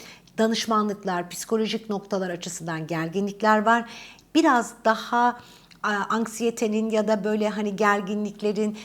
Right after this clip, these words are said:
bir şeyi fazla takıntılı hale getirmenin eğiliminin yüksek olduğu bir enerji var. O yüzden daha çok bireysel işlerde olmaya çalışın.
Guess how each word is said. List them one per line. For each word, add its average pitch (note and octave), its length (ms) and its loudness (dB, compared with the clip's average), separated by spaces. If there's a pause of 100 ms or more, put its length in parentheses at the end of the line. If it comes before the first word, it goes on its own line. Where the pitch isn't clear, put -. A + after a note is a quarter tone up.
(140)
bir - 40 -4
şeyi A#3+ 240 0
fazla A3 320 2
takıntılı A3 460 -4
hale G#3 240 0
getirmenin G#3+ 720 -2 (280)
eğiliminin A#3 440 4
yüksek B3 440 0
olduğu F#3+ 300 0
bir G3+ 120 -2
enerji F#3 420 -2
var. D#4 80 4
O D4+ 140 6
yüzden B3 300 4
daha B3 160 6
çok B3 240 -6
bireysel G#3+ 480 0
işlerde D#3+ 480 -6
olmaya E3+ 400 -2
çalışın. D#3+ 440 -8